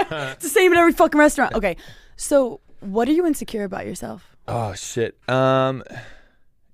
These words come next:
Speaker 2: insecure about myself. Uh, I'm a little bit, like, I'm on the thicker side, I think.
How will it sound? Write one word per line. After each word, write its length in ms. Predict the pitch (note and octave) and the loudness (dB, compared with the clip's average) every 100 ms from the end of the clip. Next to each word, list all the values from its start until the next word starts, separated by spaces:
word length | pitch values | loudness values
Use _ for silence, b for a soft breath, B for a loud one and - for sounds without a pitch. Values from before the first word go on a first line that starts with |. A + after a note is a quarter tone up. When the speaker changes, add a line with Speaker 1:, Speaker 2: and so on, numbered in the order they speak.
| - | -10
Speaker 2:
insecure 380 | C#3+ C#3 B2+ D3 | -10 -8 -2 0
about 160 | C3+ A#2+ | 0 -4
myself. 460 | A2 C#3+ B2 - _ _ _ _ _ _ | -4 -4 -4 -8 _ _ _ _ _ _
Uh, 240 | - C3+ - | -8 -6 -6
I'm 140 | - D3 | -6 -4
a 40 | |
little 80 | F3+ | -2
bit, 220 | D3 - | -2 -2
like, 200 | G#2 G2 _ _ - | -6 -12 _ _ -16
I'm 200 | G2+ G2 | -16 -14
on 120 | G#2+ | -14
the 60 | G2+ | -12
thicker 300 | - A2+ B2 | -12 -12 -12
side, 280 | G#2+ G#2 G2+ | -12 -12 -12
I 80 | |
think. 240 | F#2+ G#2+ | -14 -16